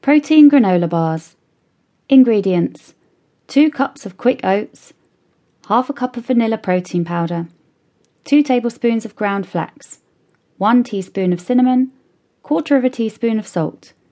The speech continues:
quarter cup of almond butter, quarter cup of honey, half a cup of vanilla almond milk, one teaspoon of vanilla extract, one-third cup of mini chocolate chips. Directions. One.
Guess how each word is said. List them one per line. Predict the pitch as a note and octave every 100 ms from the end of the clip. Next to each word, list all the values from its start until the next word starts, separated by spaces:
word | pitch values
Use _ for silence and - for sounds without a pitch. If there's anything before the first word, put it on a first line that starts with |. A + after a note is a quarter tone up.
| _ _ _ _
quarter | - A3 A3+ B3+
cup | B3 A#3+ -
of | -
almond | - G#3+ G#3+ G3+
butter, | G3 F#3+ F#3 F#3 _ _ _ _ _
quarter | - C4+ C#4+ A#3
cup | - F3+
of | F3+
honey, | - F#3+ F#3+ F#3 - _ _ _ _ _ -
half | B3+ B3+
a | -
cup | - E3+ -
of | F3+
vanilla | F#3+ F#3+ F#3 F#3
almond | F#3+ F#3+ F#3+ F#3
milk, | F#3 F#3 - - _ _ _ _ _ -
one | G3+ C4 C4
teaspoon | A3+ G#3 - G#3 G3+
of | - E3+
vanilla | F#3 G#3+ A3+
extract, | - F3 - - F3 F3+ - - _ _ _ _ _ -
one-third | G#3 C4 C4 G#3+ G#3 G3 -
cup | F#3+ F#3 _ _ -
of | F3 F3
mini | G#3 A#3
chocolate | - - - -
chips. | E3+ - - - _ _ _ _ -
Directions. | C4 A#3+ - - F3 E3 E3 - _ _ _ _ _
One. | F#3+ G3+ D#3+ D#3+